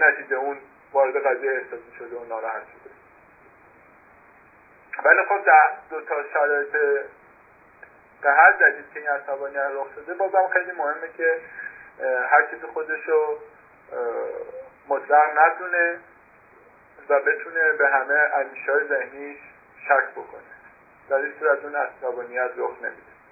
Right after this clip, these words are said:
بعد من اینجا یه حباب نوشتم، یعنی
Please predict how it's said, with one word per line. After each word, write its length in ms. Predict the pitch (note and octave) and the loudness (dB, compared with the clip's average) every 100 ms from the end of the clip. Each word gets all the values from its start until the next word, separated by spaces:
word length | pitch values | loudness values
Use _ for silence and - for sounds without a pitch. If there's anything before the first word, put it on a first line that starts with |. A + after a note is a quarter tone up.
| _ _ _ _ _ _ _ _ _ _ _ _ - _ _ _ _ _ _ _ _ _ _ _ _ _ _ - - _ - _ _ _ _ _ _ _ _ | _ _ _ _ _ _ _ _ _ _ _ _ -20 _ _ _ _ _ _ _ _ _ _ _ _ _ _ -16 -16 _ -20 _ _ _ _ _ _ _ _
بعد 260 | D#3+ D#3+ D#3+ - - | 6 6 6 -2 -8
من 180 | D#3+ F3 | -4 -4
اینجا 680 | F#3 E3+ E3+ F3 F3+ F3+ E3 - - _ _ _ | -6 0 4 6 4 2 -4 -14 -20 _ _ _
یه 260 | D#3 E3+ E3 D#3+ - | -8 -6 -6 -8 -4
حباب 500 | D3 C#3+ D3 E3+ - | -2 2 4 4 2
نوشتم، 720 | D3+ C3+ C3+ C3+ C3+ B2+ B2+ - _ _ _ _ _ _ _ _ _ _ - _ _ - | -4 -4 -8 -10 -10 -8 -10 -16 _ _ _ _ _ _ _ _ _ _ -20 _ _ -20
یعنی 120 | C3+ | -12